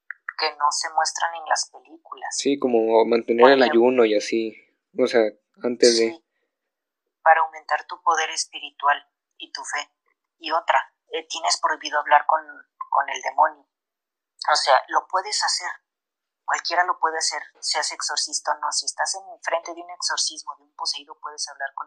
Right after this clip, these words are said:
Speaker 1: el diablo. Pero los exorcistas profesionales lo tienen totalmente prohibido, porque es bien sabido que el diablo es el rey del engaño.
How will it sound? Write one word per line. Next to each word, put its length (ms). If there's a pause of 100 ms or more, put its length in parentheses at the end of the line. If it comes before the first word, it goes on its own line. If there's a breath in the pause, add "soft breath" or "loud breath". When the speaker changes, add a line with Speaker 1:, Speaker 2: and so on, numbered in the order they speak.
Speaker 1:
el 80
diablo. 300 (840)
Pero 600 (460)
los 380
exorcistas 760
profesionales 640
lo 140
tienen 280
totalmente 500
prohibido, 540 (640)
porque 260
es 100
bien 120
sabido 440
que 120
el 800
diablo 360
es 140
el 80
rey 200
del 160
engaño. 420